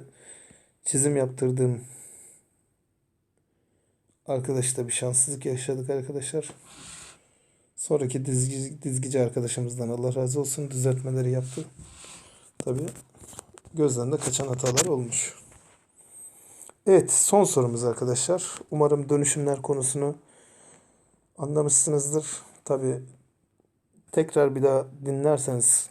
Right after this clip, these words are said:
toplu bir şekilde hem öteleme hem dönüş, dönme hem simetri sonra da bu karma sorular konuyu rahat bir şekilde otur-, oturtursunuz. Ve şu ana kadarki çıkmış bütün sorularda, soruların çözümünü yaparsınız.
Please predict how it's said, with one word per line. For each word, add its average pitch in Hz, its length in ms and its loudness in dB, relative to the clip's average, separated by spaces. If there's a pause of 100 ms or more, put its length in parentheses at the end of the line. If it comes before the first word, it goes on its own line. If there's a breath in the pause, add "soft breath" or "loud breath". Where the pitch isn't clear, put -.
toplu 147 340 -2
bir 135 60 -2
şekilde 127 400 0
hem 143 240 0
öteleme 127 400 0
hem 131 280 0
dönüş, 127 320 0 (260)
dönme 120 340 4
hem 131 220 -2
simetri 127 560 -2 (440 loud breath)
sonra 139 320 4
da 131 120 4
bu 131 100 -2
karma 123 320 2
sorular 160 520 2 (420 soft breath)
konuyu 143 320 2
rahat 143 240 6
bir - 60 -4
şekilde 131 300 -2
otur-, 131 380 0 (100)
oturtursunuz. 160 1080 -4 (520 loud breath)
Ve 143 40 0
şu 165 200 4
ana 160 140 4
kadarki 143 340 4
çıkmış - 440 -4
bütün 175 200 0
sorularda, 131 720 2
soruların 131 560 2
çözümünü 139 400 0
yaparsınız. 123 760 0